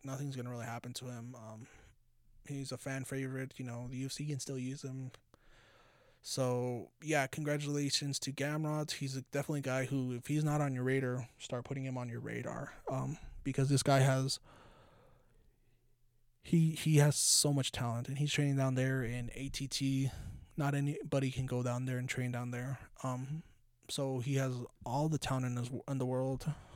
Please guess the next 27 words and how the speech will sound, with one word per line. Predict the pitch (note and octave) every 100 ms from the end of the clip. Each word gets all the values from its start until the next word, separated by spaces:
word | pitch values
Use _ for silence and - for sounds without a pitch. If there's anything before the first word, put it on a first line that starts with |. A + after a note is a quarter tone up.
| -
Um, | C#3 B2 C3 - - - - - - - - - -
congratulations | - C#3+ C3 C#3 C3 - -
to | B2
that | B2+ B2+
young | C3+ C3+
man. | C3+ C3+ C#3 -
Very | C3+ A#2+
interested | B2 - C3 B2+
to |
see | - A#2
what | A2+ B2
he's | B2
gonna | A#2
do | A#2 A#2
next. | G#2+ - - - - - - - - -
Now | C#3+
we're | C3+
at | A#2+
the |
co-main | - C#3 B2+
event, | - - - -
ladies | - - -
and |
gentlemen. | - - B3+ F#3 G#3+ - - - - - _ - - _ _ - - - _ -
Miesha | C#3+ C#3+ - C3
Tate's | - - C3+ - - - -
big | D3 D3 D3